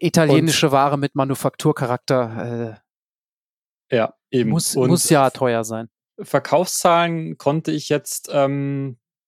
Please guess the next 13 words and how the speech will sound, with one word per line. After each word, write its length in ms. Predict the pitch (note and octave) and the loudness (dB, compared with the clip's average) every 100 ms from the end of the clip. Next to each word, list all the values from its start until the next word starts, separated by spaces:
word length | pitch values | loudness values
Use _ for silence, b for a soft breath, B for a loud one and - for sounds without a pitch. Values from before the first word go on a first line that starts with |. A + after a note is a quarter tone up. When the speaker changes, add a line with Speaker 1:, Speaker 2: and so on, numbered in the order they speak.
| _ _ _ - | _ _ _ -4
Speaker 2:
naja, 340 | C3 C3+ A#2+ | 0 2 2
also 260 | - B2 D3 | 0 0 0
ich 200 | D3 - | -4 -6
k-, 80 | - | -6
konnte 240 | - E3+ F3+ | 0 0 2
zumindest 420 | D#3 D#3 D3+ - | 0 0 -2 -4
die, 260 | C#3 C#3+ C#3 | -4 -2 -2
die, 220 | C#3 C#3+ | -2 0
äh, 380 | C#3+ C3 B2+ B2 | 2 2 2 0
gebauten 320 | A#2+ B2+ C3+ | 0 0 -2
Stückzahlen 580 | - G#3+ - C#3 C3 C3+ | -4 -4 0 2 2 0
irgendwo 240 | B2 B2+ | -2 -4
finden. 480 | - B2+ D3+ D#3 | -4 -6 -4 -8